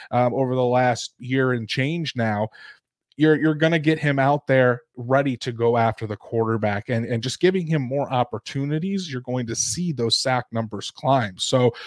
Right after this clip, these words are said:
with having, instead of playing thirty, thirty-five percent of the snaps, you're gonna see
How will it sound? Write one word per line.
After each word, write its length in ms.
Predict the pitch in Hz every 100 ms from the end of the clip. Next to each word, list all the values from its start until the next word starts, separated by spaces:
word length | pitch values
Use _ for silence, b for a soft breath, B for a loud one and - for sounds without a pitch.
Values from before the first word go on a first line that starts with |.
| B B
with 180 | 147 170
having, 500 | 151 143 139 131 123 B B
instead 280 | 120 151 143
of 100 | -
playing 400 | 135 127 120 110 b b _ _
thirty, 500 | 120 117 123 147 170 -
thirty-five 560 | 127 123 117 123 131 151
percent 320 | 170 185 175
of 80 | 170
the 60 |
snaps, 520 | 175 196 196 220 -
you're 120 | 131 117
gonna 240 | 127 123
see 500 | - - 143 139 127